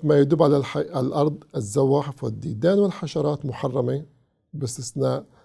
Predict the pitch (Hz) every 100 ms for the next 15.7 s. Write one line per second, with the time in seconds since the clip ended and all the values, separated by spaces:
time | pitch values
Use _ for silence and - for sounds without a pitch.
0 | _ _ - 117 160 165 - 135 131 127
1 | 123 - - 131 - - _ _ _ _
2 | _ _ - _ _ 175 208 190 165 -
3 | _ - 160 165 165 156 151 143 147 -
4 | - 175 - 151 143 143 - _ _ -
5 | 131 123 - - 202 185 - - 123 -
6 | 131 156 151 123 131 156 143 123 127 -
7 | 123 - - 170 190 226 196 156 143 131
8 | 151 123 147 175 160 165 156 131 131 147
9 | 120 110 170 170 143 156 165 135 - 151
10 | 147 165 180 - _ - - - - -
11 | 92 147 - 143 156 _ - 185 208 175
12 | 160 139 131 151 185 196 - _ - _
13 | _ _ _ _ _ _ _ - 147 151
14 | - 180 135 131 123 160 - 147 - 147
15 | - - 180 202 - 185 190